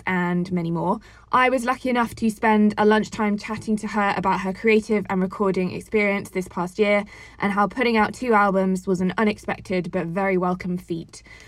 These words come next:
Um, so that interview is coming up super soon,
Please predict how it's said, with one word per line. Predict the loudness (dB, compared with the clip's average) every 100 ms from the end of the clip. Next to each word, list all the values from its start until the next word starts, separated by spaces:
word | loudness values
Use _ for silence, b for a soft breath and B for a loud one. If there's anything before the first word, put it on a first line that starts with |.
| B
Um, | 0 0
so | 2 2
that | 4 4 2
interview | -4 -4 0 2
is | 2 0
coming | 0 2
up | 2 -2
super | -10 -6 -6
soon, | -6 -2 2 4 2